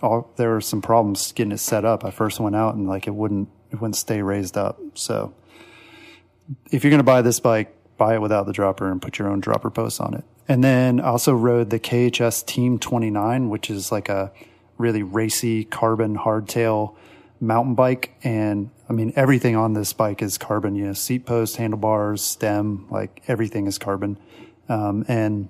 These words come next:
it obviously is a really lightweight bike. And I wasn't super excited about riding it out at Bootleg Canyon 'cause, you know, the trails there are fairly rocky and, uh, can be, can be tough on a hardtail. But I actually ended up having a good time on this bike. It didn't feel too harsh or anything, uh,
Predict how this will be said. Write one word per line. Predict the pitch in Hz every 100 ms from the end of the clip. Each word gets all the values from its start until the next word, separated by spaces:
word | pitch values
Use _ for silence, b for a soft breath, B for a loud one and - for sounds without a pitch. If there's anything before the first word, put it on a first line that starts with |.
| _ -
it | 120 - _ _ -
obviously | 131 120 120 127
is | 107
a |
really | 113 113
lightweight | 101 101 113 120 113 107 113
bike. | 117 110 113
And | 113
I |
wasn't | 117 170 165 143 -
super | - - 135 135 139
excited | 127 - 131 131
about | 127 127
riding | 110 110 123 123
it | 117
out | 117
at | 107 - -
Bootleg | 120 123 110
Canyon | - 117 123 131 127
'cause, | 113 98 - - 110
you | 107
know, | 98
the |
trails | - 113 110
there | 104 104
are | 98 92 B B B B B
fairly | 135 135 113
rocky | 90 101 107 - 110 107
and, | 101 95 90 b b b -
uh, | 120 110
can | 120
be, | 113 107 - _
can | -
be | 135 120
tough | - 127 110
on | 101
a |
hardtail. | 110 117 104 110 101 98 B B B _
But | 135 123 139
I | 135
actually | 165 160
ended | 139 135
up | 127 -
having | 123 120 131
a |
good | 127 117
time | 117 143
on | 101
this | 101
bike. | - 104 98
It | 104
didn't | 107 131 127
feel | - 120 113
too | - 120
harsh | - 110 117 - -
or | 127 110 110
anything, | 113 - 117 113 110 156
uh, | 123 104